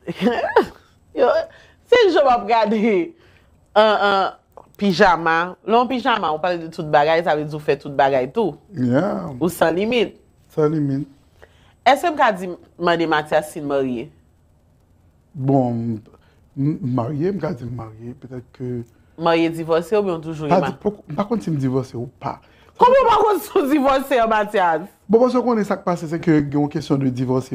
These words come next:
Speaker 2: pa, pa, ou
Speaker 1: Par
Speaker 2: pa,
Speaker 1: defo?
Speaker 2: pa defo. Sa ka rive, le fèt ko pa janm an kontak avèk moun nan, li pran de desizyon. Men mwen, m konnen m marye paske mwen respekte yon pawòl ke m te di, jiskaske m pa di la ankò. Pou lenstan,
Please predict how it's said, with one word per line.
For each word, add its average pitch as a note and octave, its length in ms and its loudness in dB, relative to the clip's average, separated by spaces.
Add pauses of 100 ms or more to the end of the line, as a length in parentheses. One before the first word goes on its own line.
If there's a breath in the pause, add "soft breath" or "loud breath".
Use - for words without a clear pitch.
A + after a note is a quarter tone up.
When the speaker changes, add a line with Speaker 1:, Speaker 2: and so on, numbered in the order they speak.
Speaker 2:
pa, A#2+ 220 -4 (100)
pa, B2 220 -6
ou B2 180 -10
Speaker 1:
Par G3 140 6
Speaker 2:
pa, F#3 60 -2
Speaker 1:
defo? G3 340 2 (100)
Speaker 2:
pa B2+ 160 -4
defo. B2 380 -4 (340 soft breath)
Sa C#3 160 2
ka C#3+ 140 6
rive, C3 400 -2
le B2+ 80 -4
fèt C3+ 180 -2
ko C#3 80 -2
pa B2+ 160 0
janm A#2+ 160 -2
an A#2+ 80 -8
kontak B2+ 320 -8
avèk C3+ 220 -8
moun A#2+ 180 -6
nan, A#2+ 160 -4
li B2 80 -6
pran A#2+ 160 -6
de A#2 140 -4
desizyon. A#2 500 -8 (460 soft breath)
Men D3+ 100 4
mwen, D#3 160 2
m C#3+ 80 -6
konnen C#3+ 240 0
m C3 80 -2
marye C3 300 -2
paske C#3 400 -4 (420 loud breath)
mwen C3+ 400 2
respekte C3+ 600 -2
yon B2+ 220 -8
pawòl B2 360 0
ke B2+ 80 -6
m A#2 160 -4
te B2 140 0
di, B2 180 -8
jiskaske C3+ 480 -8
m C3+ 80 -6
pa B2+ 160 -2
di A2+ 140 -12
la B2 100 -10
ankò. - 220 -18 (500 soft breath)
Pou C#3 140 0
lenstan, E3 400 2